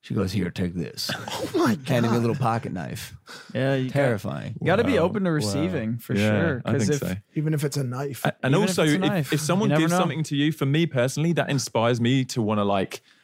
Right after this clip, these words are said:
Speaker 4: give to other people. You know, like, it might not be give back to them, but it might be, like, it's the karma thing, like, "Oh, yeah, I'm gonna, I'm gonna give, I'm gonna pay that on,
Speaker 2: Pay it
Speaker 4: you know,
Speaker 2: forward,
Speaker 4: pay
Speaker 2: yeah.
Speaker 4: it forward," yeah.
Speaker 2: Yeah.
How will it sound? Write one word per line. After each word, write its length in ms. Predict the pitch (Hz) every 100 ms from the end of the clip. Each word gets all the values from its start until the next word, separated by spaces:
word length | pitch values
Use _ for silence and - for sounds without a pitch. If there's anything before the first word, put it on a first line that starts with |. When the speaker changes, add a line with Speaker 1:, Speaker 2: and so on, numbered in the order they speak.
| _ _ -
Speaker 4:
give 240 | 113 98
to 120 | -
other 140 | 110 98
people. 320 | 113 101 95
You 100 | 98
know, 120 | 98
like, 240 | 98 87 -
it 120 | 110
might 160 | 110 110
not 100 | 104
be 160 | 113
give 240 | 104 - 87
back 160 | 110 -
to 100 | 101
them, 280 | 127 147
but 140 | 98 104
it 40 |
might 200 | 107 104
be, 100 | 117
like, 160 | 101 95
it's 100 | -
the 80 | 113
karma 320 | - 123 110
thing, 160 | 101 95
like, 300 | 92 92 -
"Oh, 300 | 127 113 90 - _ _ _
yeah, 160 | 208
I'm 100 | 151
gonna, 300 | 175 127 107 -
I'm 120 | 120
gonna 100 | 131
give, 280 | 113 104 - -
I'm 100 | 127
gonna 140 | 117
pay 320 | 110 - 123
that 140 | 110 -
on, 120 | 107
Speaker 2:
Pay 120 | -
it 60 | -
Speaker 4:
you 60 |
know, 80 | -
Speaker 2:
forward, 180 | 120 120
Speaker 4:
pay 100 | 117 110
Speaker 2:
yeah. 40 |
Speaker 4:
it 40 | 82
forward," 280 | 101 95
yeah. 80 | 92
Speaker 2:
Yeah. 20 | 85